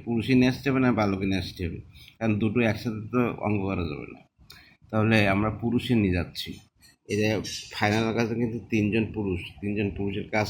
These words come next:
করেছি আমরা, তিনজন পুরুষের কাজ করেছি, এইভাবে অঙ্কটা মিলাতে হবে। আর একজন, তিনজন পুরুষের কাজ যদি ষাট দিনে করে, তাহলে একজন করতে বেশি সময় লাগবে, তাহলে গুণ হয়েছে। ওই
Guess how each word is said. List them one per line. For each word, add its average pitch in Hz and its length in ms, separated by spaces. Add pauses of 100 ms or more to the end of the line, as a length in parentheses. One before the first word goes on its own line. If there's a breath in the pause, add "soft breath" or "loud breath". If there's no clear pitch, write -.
করেছি 107 280 (100)
আমরা, 104 140 (300)
তিনজন 104 320
পুরুষের 98 300
কাজ 101 160
করেছি, 87 240 (120)
এইভাবে 107 340 (260)
অঙ্কটা 98 320 (140)
মিলাতে 87 400
হবে। - 180 (920 loud breath)
আর 104 80 (240)
একজন, 104 260 (240)
তিনজন 110 360
পুরুষের 107 320
কাজ 107 180
যদি 117 200
ষাট 98 220
দিনে 104 200
করে, 90 200
তাহলে 95 200 (140)
একজন 104 280
করতে 98 240
বেশি 104 180
সময় 117 200
লাগবে, 110 200
তাহলে 104 160 (120)
গুণ 104 180
হয়েছে। 85 260 (480 loud breath)
ওই 110 100